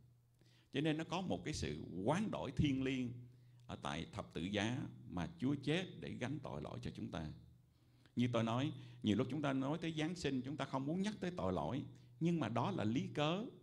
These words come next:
mà Chúa xuống thế gian này. Nhưng mà mục sư cũng biết rất là rõ, có nhiều người vào trong đền thờ,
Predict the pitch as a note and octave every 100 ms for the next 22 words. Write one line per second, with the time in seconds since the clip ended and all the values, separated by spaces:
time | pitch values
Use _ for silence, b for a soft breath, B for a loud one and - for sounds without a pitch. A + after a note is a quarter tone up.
0 | - F2+ - A#2 D#3 - G#2 A#2+ A#2+ G#2
1 | G2 D2+ - - - b b b b -
2 | B2+ B2 F#2+ F2 - A2+ D#2 A#2+ F#3 G#3+
3 | A3 - F#2 E2+ C#2 C#2 - B B -
4 | G#3+ D3+ A2+ G#2+ A2 G2 F#2+ F2+ B2 A2+
5 | A#2+ E3 C3+ G#2+ F#2+ G#2+ G2+ G2